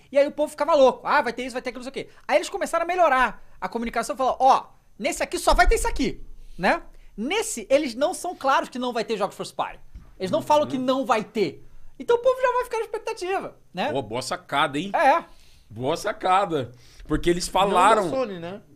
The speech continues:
Speaker 2: Não, é, não, eles falaram numa, eles falaram em outros eventos já, "Não teremos jogos
Speaker 1: Isso,
Speaker 2: first
Speaker 1: exato,
Speaker 2: party." Dessa
Speaker 1: eles
Speaker 2: vez,
Speaker 1: falam.
Speaker 2: não falaram que não vai ter e nem que vai ter.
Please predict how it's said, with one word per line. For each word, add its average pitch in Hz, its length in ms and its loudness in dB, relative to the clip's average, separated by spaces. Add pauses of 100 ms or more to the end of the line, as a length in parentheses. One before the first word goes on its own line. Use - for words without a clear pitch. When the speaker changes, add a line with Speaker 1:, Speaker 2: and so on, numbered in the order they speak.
(100)
Speaker 2:
Não, 190 240 -4
é, 220 160 4
não, 160 380 -4
eles 165 180 -4
falaram 196 460 0
numa, 131 580 -4
eles 123 140 -16
falaram 165 380 -4
em 220 40 -4
outros 135 360 -6
eventos 113 380 -10
já, 113 200 -6 (300)
"Não 139 480 -6
teremos 156 640 -6
jogos 135 400 0
Speaker 1:
Isso, - 120 -12
Speaker 2:
first 180 160 0
Speaker 1:
exato, 254 240 2
Speaker 2:
party." 294 80 2
Dessa 165 200 0
Speaker 1:
eles 190 80 -2
Speaker 2:
vez, 339 140 2
Speaker 1:
falam. 302 340 0 (180)
Speaker 2:
não 170 320 -2
falaram 196 460 0
que 208 140 -10
não 208 180 -6
vai 214 160 0
ter 180 320 0
e 202 80 -10
nem 196 180 -8
que - 140 -12
vai 170 200 -4
ter. 156 380 -8